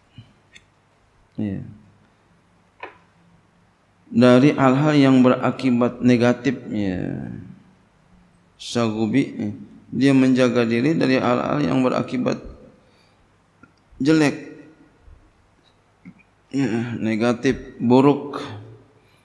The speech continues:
Dia menjaga dirinya daripada hal-hal yang berakibat kepada yang jelek, yang negatif,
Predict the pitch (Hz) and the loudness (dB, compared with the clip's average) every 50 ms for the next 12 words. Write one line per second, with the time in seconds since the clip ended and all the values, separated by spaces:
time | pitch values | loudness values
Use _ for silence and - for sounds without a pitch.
0 | _ _ - 113 139 143 135 135 135 135 135 147 156 175 175 160 151 160 160 185 | _ _ 2 4 6 6 6 6 6 6 6 4 4 4 4 4 4 4 4 4
1 | 196 180 170 - 147 143 139 135 120 - 127 139 156 - - - - 135 131 - | 2 2 2 4 4 4 4 2 2 0 0 0 0 -2 -2 -2 -2 -2 -2 -2
2 | - 151 165 156 147 - - 135 - - - - - - - - _ _ _ _ | 0 0 0 0 0 -2 -2 -2 -4 -6 -10 -14 -18 -20 -20 -20 _ _ _ _
3 | _ _ _ _ _ _ _ - 120 123 - - 120 - - 120 117 131 139 - | _ _ _ _ _ _ _ 0 2 2 2 0 -2 -2 -2 -2 0 0 0 0
4 | - - 123 - 113 117 113 123 127 - - - - - - - - - _ - | -2 -6 -4 0 0 2 2 2 0 0 -2 -6 -10 -14 -18 -20 -20 -20 _ -6
5 | - 117 117 117 120 123 123 120 - - - 92 107 110 101 98 98 95 - - | -2 0 0 0 0 -2 -2 -4 -6 -8 -6 -2 0 2 2 2 0 -2 -6 -10
6 | - - 101 104 101 107 110 107 110 104 104 101 101 98 107 107 - | -12 -10 -8 -8 -6 -4 -4 -2 -2 -2 -2 -4 -4 -4 -6 -10 -10